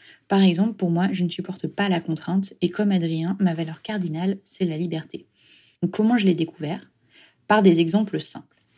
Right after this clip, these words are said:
Si je vais courir avec Bertrand, mon conjoint, par exemple, et qu'il me dit qu'il faut aller à telle vitesse, ne pas s'arrêter avant tel moment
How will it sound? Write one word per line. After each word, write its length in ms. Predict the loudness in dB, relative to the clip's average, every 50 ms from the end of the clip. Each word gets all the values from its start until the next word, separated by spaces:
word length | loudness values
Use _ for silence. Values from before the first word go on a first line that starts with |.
| _ _ _ _ -10
Si 200 | -6 -2 0 2
je 40 |
vais 120 | 2 2 0
courir 280 | 0 -4 -4 -2 -2
avec 220 | -2 -2 -4 -8 -10
Bertrand, 320 | -10 -10 -10 -8 -4 -2
mon 160 | 0 0 0
conjoint, 380 | -2 -4 -4 -4 -4 -4 -4 -4
par 120 | -2 -2
exemple, 360 | -2 -2 -2 -2 -4 -4 -4 -2
et 60 | -4 -4
qu'il 200 | -2 0 -2 -2
me 100 | 0 -2
dit 160 | -2 -4 -2
qu'il 160 | -2 -4 -4
faut 120 | -2 -4
aller 160 | -4 -4 -4 -6
à 120 | -8 -12
telle 260 | -10 -6 -2 0 0
vitesse, 460 | -2 -2 -4 -8 -10 -10 -10 -16 -10 -4
ne 160 | -2 -2 -2
pas 160 | 0 0 -2
s'arrêter 500 | 0 0 -2 0 0 -2 -2 -2 -6 -4 -4
avant 240 | -4 -4 -4 -4 -6
tel 320 | -8 _ -2 0 4 4
moment 280 | 4 4 4 2 0